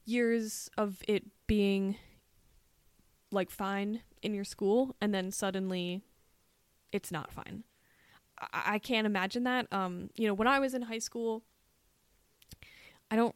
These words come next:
really think any of the L G B T stuff had been,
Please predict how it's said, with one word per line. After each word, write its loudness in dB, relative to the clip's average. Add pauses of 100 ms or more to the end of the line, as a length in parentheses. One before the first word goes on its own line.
really 4
think -2
any 2
of -2
the 0 (640)
L -4
G -2
B -2
T -2
stuff -2
had -4
been, -2